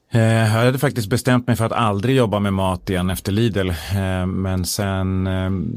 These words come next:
när jag fick mitt andra barn och gick och handlade mat på ica Maxi i Lindhagen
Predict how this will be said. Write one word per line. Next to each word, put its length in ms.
när 580
jag 200
fick 160
mitt 160
andra 340
barn 500
och 360
gick 220
och 80
handlade 540
mat 440
på 280
ica 320
Maxi 360
i 40
Lindhagen 720